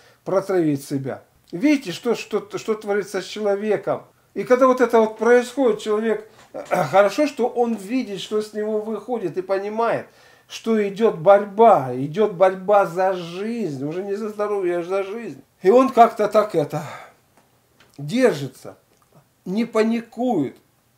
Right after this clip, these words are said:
А так запаниковал: "О, вы тут нас отравили" и так далее.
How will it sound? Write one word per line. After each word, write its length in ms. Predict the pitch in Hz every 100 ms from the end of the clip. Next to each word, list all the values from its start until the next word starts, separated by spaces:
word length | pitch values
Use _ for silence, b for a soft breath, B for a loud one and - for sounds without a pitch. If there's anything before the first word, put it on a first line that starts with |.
| _ _
А 120 | 185 226
так 240 | 269 190
запаниковал: 720 | 226 226 220 220 240 233 226
"О, 260 | 349 294 233
вы 140 | 240
тут 200 | 233 220
нас 220 | 214 190
отравили" 540 | 196 175 185 202 190 143
и 20 |
так 180 | 147 143
далее. 240 | 127